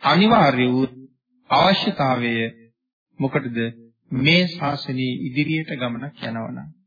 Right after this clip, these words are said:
මේ සම්බුද්ධ ශාසනය තුළ ඉදිරියට ගමනක් යන්න යමෙක් බලාපොරොත්තු වෙනවා නම්, මේ, මේ පද හතරක ව්‍යාකරණය මූලික වූත් අනිවාර්ය වූත්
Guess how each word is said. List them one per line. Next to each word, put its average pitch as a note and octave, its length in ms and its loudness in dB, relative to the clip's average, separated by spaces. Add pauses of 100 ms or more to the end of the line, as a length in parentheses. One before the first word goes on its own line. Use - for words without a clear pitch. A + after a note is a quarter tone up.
(840)
මේ C3+ 240 0
සම්බුද්ධ D#3 520 -2
ශාසනය C3+ 540 -4
තුළ A#2+ 240 -6
ඉදිරියට C#3 560 -4 (580)
ගමනක් F#3 440 4 (100)
යන්න C#3 280 0
යමෙක් C3 340 -2
බලාපොරොත්තු B2 680 -4
වෙනවා A#2+ 300 0
නම්, A2 220 -4 (720)
මේ, C#3+ 280 4
මේ C#3+ 280 0
පද C3+ 260 -4
හතරක B2+ 580 -4
ව්‍යාකරණය A#2+ 720 -2 (600)
මූලික D#3 500 4
වූත් B2 360 2 (680)
අනිවාර්ය F#3 600 6
වූත් B2+ 260 0